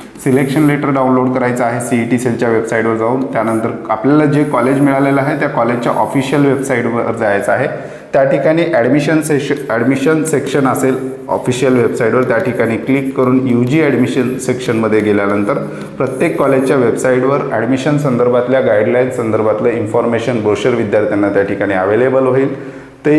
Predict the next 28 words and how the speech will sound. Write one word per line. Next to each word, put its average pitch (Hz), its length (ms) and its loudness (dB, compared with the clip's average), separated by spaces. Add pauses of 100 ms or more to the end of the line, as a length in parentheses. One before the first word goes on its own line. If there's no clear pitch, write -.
इन्फॉर्मेशन 135 640 0
ब्रोशर 117 300 2
डाउनलोड 113 400 2
करून 127 240 0
त्याच्यामध्ये 127 480 2
जी 131 140 0
काही 147 160 0
डॉक्युमेंटची 120 640 0
लिस्ट 127 220 0
दिलेली 117 300 0
आहे, 117 180 2
त्या 123 160 0
क्रमाने 117 440 0
डॉक्युमेंट्स 113 720 -2
लावायचे 104 400 2
आहेत. 123 160 0
जे 107 160 -2
काही 110 180 -2
डिमांड 110 380 0
त्यांनी 113 240 0
केलेले 107 360 2
आहेत, 110 160 0
त्या 104 160 -4
संपूर्ण 110 480 -4
डिमांड्स 104 380 -2
पूर्ण 113 360 -2
करून 117 280 0
ॲडमिशनसाठी 110 800 -2